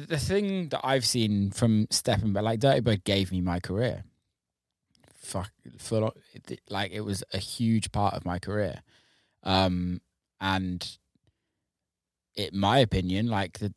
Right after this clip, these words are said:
Dirty Bird before I signed to Dirty Bird was the best years of Dirty Bird, 'cause it was the music that I grew up on listening to. Like, the very first record that they released, it was fucking amazing.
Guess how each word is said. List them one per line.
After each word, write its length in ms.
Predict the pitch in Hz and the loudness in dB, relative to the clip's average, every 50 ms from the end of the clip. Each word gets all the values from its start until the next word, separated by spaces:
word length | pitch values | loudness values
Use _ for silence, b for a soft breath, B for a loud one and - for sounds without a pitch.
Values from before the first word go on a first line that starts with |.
| _ _ - | _ _ -2
Dirty 240 | 120 117 - - 104 | 0 0 2 0 0
Bird 280 | 92 107 101 98 90 | 0 0 0 0 0
before 480 | - 92 - - - 127 135 143 131 110 | -2 -4 -4 0 4 6 6 8 6 6
I 260 | 90 82 85 85 85 - _ | 4 2 0 -4 -6 -6 _
signed 360 | - - 82 71 78 85 82 | -4 -4 -2 -2 -4 -6 -8
to 60 | - | -6
Dirty 240 | 82 92 90 78 76 | -6 -4 -4 -4 -4
Bird 260 | 76 85 82 82 85 | -4 -2 -2 -2 -2
was 220 | 87 87 87 85 95 | -2 -2 -4 -4 -4
the 100 | 90 85 | -4 -2
best 300 | - 90 82 - - - | -2 -2 -2 -2 -2 -4
years 240 | 78 71 69 71 - | -4 -6 -8 -8 -8
of 100 | 76 - | -8 -6
Dirty 240 | 85 80 64 62 67 | -4 -4 -4 -4 -4
Bird, 300 | - - 53 53 - - - - _ _ _ _ _ _ _ _ _ _ | -4 -6 -6 -8 -12 -12 -18 -20 _ _ _ _ _ _ _ _ _ _
'cause 220 | - 110 95 85 98 | -6 -4 -4 -2 -4
it 100 | 98 87 | -4 -4
was 180 | 92 98 92 | -4 -4 -4
the 80 | 98 98 | -4 -2
music 380 | 87 101 104 95 - 95 - | 0 2 2 2 0 -2 -2
that 100 | - 87 | -2 -2
I 120 | 82 92 95 | -2 -2 -2
grew 220 | 90 98 98 101 | -2 -2 -2 0
up 180 | 107 98 - 95 | 0 0 0 -2
on 240 | 92 90 87 92 101 | -2 -2 -2 -2 -2
listening 340 | 110 - - 92 78 73 | -2 -2 -2 -2 -6 -6
to. 240 | 76 - 69 65 69 | -8 -10 -12 -10 -8
Like, 300 | 82 82 85 87 - - | -8 -6 -6 -8 -8 -10
the 80 | - 95 | -12 -12
very 400 | 95 - - 131 120 113 110 98 | -12 -4 -2 0 0 2 0 -2
first 540 | - - - 107 104 104 98 95 - - 107 | -4 -4 -2 -2 0 0 0 -2 -4 -4 -2
record 420 | 107 110 113 - - 73 69 71 | -4 -4 -4 -4 -8 -8 -8 -10
that 180 | 73 64 - _ | -12 -16 -14 _
they 140 | 90 90 | -12 -10
released, 460 | 90 95 95 101 120 143 - - - - | -10 -8 -6 -6 -6 -6 -6 -8 -8 -8
it 40 | |
was 140 | 80 95 - | -8 -12 -12
fucking 380 | - - - - - - - - | -10 -10 -12 -12 -12 -12 -10 -8
amazing. 440 | 147 156 156 156 156 151 - 143 | -6 -6 -4 -4 -6 -6 -8 -12